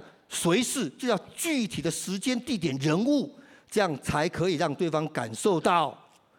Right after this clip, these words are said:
真诚。赞美是一种能力，跟隔壁说：“赞美是一种能力。”所以要好好的训练。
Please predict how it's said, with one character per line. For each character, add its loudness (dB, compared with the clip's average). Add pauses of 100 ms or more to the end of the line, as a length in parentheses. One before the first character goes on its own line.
(320)
真 -2 (140)
诚。 -4 (480)
赞 0
美 -6
是 -6
一 -2
种 0
能 -2
力， -2
跟 -2
隔 -2
壁 -4
说 0
：“赞 0
美 -2
是 -2
一 4
种 0
能 0
力。” -2 (1700)
所 2
以 4
要 4
好 0
好 -6
的 -8
训 -4
练。 -2